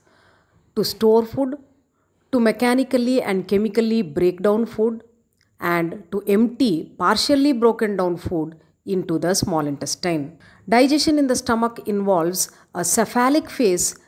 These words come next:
and a gastric phase. The cephalic phase of gastric secretion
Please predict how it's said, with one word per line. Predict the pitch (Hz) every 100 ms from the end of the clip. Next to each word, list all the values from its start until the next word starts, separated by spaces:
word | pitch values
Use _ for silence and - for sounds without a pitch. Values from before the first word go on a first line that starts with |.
| _
and | 170 170 170 -
a | 214
gastric | 185 160 - - 156
phase. | - 175 147 - - _ _ _ _ _ -
The |
cephalic | 226 262 262 294 311 320
phase | - 269 262 262
of | - 220 202
gastric | 196 196 196 233
secretion | - 233 214 226 - 208 151 202